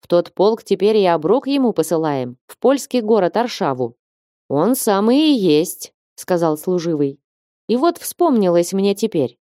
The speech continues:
что сам я слыхал, как господин полковник, царство ему небесное, в разговорах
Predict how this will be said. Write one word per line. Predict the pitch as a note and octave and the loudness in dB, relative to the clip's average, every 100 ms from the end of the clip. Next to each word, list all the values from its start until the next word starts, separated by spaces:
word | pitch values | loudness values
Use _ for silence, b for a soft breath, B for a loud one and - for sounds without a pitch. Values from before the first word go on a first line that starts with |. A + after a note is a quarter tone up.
| _ | _
что | - F#3 | -4 -2
сам | F#3 - D4 | 0 0 0
я | G#3 E3 | 2 0
слыхал, | E3 A#3+ C#4+ - D#3 B2+ | -2 -2 -2 -2 -4 -4
как | D3 D3+ | -4 -2
господин | D#3+ - G3 G3 E3+ | -4 -2 -2 -2 -2
полковник, | D#3+ - E4 G3 B2 - - - | -4 -2 -2 -2 -6 -8 -14 -4
царство | A#3 D3+ D#3 | -4 -2 -2
ему | D3 D#3+ | -2 -2
небесное, | A3 G#3+ C#3 - B2 A#2 _ _ _ - | 0 0 -2 -4 -8 -10 _ _ _ -2
в | |
разговорах | F#3+ G#3+ G3+ A#3 D#4 A#3+ G#3 | 0 2 2 2 2 0 -4